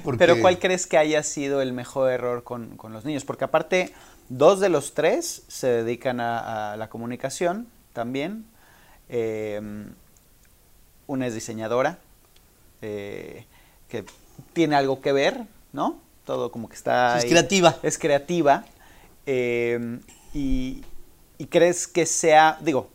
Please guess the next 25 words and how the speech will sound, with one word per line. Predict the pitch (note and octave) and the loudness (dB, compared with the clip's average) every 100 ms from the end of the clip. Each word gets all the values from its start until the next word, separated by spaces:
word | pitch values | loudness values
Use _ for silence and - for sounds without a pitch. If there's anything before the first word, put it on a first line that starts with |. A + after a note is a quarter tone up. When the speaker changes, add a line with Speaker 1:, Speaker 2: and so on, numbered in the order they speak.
| _ _ - | _ _ -16
Speaker 2:
viéndolo | B2+ C3+ D3 D3+ D3 C#3 C3 B2+ | -4 2 2 2 0 0 2 2
a | B2 | 0
futuro, | - C3+ B2+ - F#3 F3 A#2+ B2 B3 - _ - - _ _ _ _ _ _ _ _ _ _ _ _ _ _ _ _ _ - | -4 -8 -8 -4 0 2 4 2 -2 -12 _ -20 -20 _ _ _ _ _ _ _ _ _ _ _ _ _ _ _ _ _ -6
a | C#3 | -6
tus | - C3 D#3 | -6 -8 -8
hijos | - E3 | -4 -4
les | C#3+ B2+ G#2+ | -2 -4 -4
deseas | A2+ C3+ C3+ C#3 | -6 -2 -2 0
la | B2 | 0
vida | B2+ B2+ B2+ | 0 -2 -4
que | A#2 | -10
tú | - B2+ | -10 -12
tuviste | B2+ C3 A#2+ A#2+ - C3+ | -10 -8 -8 -8 -10 -10
como | - A2+ - | -8 -10 -8
periodista? | A2+ A2 B2+ C3 - A3 - - | -8 -6 -6 -4 -4 -4 -6 -6
No, | C#3 D#3+ - | -2 -2 -4
no, | C3 C3+ | -4 -4
no, | C3 B2+ - - - - - | -4 -8 -8 -14 -20 -20 -14
no | C#3 C3+ | -8 -6
como | D3 | -4
ser | A#2+ C3 | -4 -2
humano, | B2 B2+ B2+ | -2 -2 -4
sino | D3 B2 A#2+ | -8 -10 -10
como | A#2 A#2+ A2 | -8 -8 -8
periodista, | A2+ A2 B2+ C3 F#3+ A3 | -6 -6 -6 -6 -4 -4